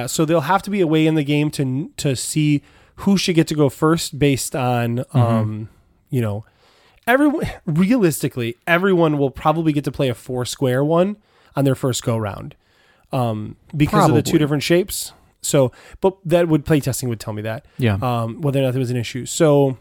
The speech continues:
Speaker 1: you take these dice and you set 'em face up in front of you, and those are your resources for that turn, okay?
Speaker 2: Okay.
Speaker 1: You spend the resources on the turn, or they're gone, right?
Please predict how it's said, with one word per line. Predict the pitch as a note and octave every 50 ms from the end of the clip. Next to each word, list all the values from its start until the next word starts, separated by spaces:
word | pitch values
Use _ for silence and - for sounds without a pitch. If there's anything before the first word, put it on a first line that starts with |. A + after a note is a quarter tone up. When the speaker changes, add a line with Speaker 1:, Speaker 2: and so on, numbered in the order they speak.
| _ _
Speaker 1:
you | E3 D3+ D3+
take | - - F3+ F#3 -
these | A#3 G3 -
dice | D#3 C#3 C#3 C#3 -
and | D3+ C#3
you | B2+
set | - - D#3+ D#3+
'em | D#3+ D#3+
face | D3 D3 C3+ -
up | D#3+ D#3+
in | F3 D#3
front | - C3 A2+
of | G#2+ G2+
you, | G#2 A2 A#2+ - _ _ _ _ - - -
and | D#3 D#3+
those | D#3 D#3+ D#3 C3+ F#3
are |
your | F#3+ E3+ D3
resources | C#3+ E3+ F3+ - - C#3 B2 - - C3 -
for | - - C3+
that | A#2+ G#2+ - -
turn, | - - D3 A2+ G2 G2 G#2+
okay? | A2 - C#3 D#3 G3+ - _ _ _ _ - -
Speaker 2:
Okay. | - - C#3+
Speaker 1:
You | D#3+ E3 D#3
spend | - - - F#3+ G3+ G#3+
the | G#3+
resources | G3 F#3+ F#3 - - F3 E3 - F3 D3 D#3+ - -
on | - D3 C#3+ D3+ F3 F#3+
the | F#3
turn, | - - - A#3+ A#3 A#3 B3 C4 C#4 C4 - _ _ _ _ - - _ _ _ _ _ - - - _ -
or | F3 D#3 D3
they're | C#3 C#3 C3+
gone, | A#2 C3 B2 G#2+ G2+ G#2 - C#3 - - - - -
right? | B2+ B2 C3+ F3 C4+